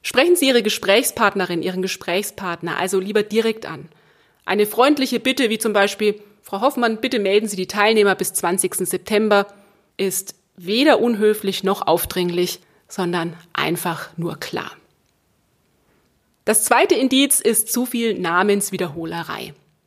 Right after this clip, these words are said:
Ja, Menschen hören gerne ihren eigenen Namen. Übertreiben sollten wir es damit allerdings nicht, denn so ein ständiges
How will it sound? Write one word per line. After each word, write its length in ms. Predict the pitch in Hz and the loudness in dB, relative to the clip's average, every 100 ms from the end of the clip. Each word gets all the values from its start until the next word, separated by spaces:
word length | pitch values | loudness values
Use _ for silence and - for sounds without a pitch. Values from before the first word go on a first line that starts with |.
| _ _ _ | _ _ _
Ja, 240 | 185 180 - 143 _ _ | -2 -2 -4 -12 _ _
Menschen 460 | 175 208 339 - 214 | 0 4 4 2 2
hören 420 | 202 220 208 - | 2 2 0 -2
gerne 260 | 175 165 208 | -2 0 0
ihren 300 | - 170 - | -2 -8 -8
eigenen 340 | - 165 165 | -10 -10 -12
Namen. 380 | 165 147 147 170 _ _ _ _ - | -12 -12 -12 -14 _ _ _ _ -2
Übertreiben 440 | 214 214 208 285 | 0 2 2 4
sollten 300 | 277 247 233 | 4 4 4
wir 60 | 220 | 2
es 100 | 214 | 4
damit 260 | 208 220 | 2 2
allerdings 540 | - 180 185 180 175 - | 0 -2 -2 -4 -4 -6
nicht, 240 | 190 - | -8 -6
denn 120 | 175 | -6
so 80 | 180 | -4
ein 120 | 170 | -2
ständiges 640 | - 214 247 240 214 208 | 0 2 2 2 4 2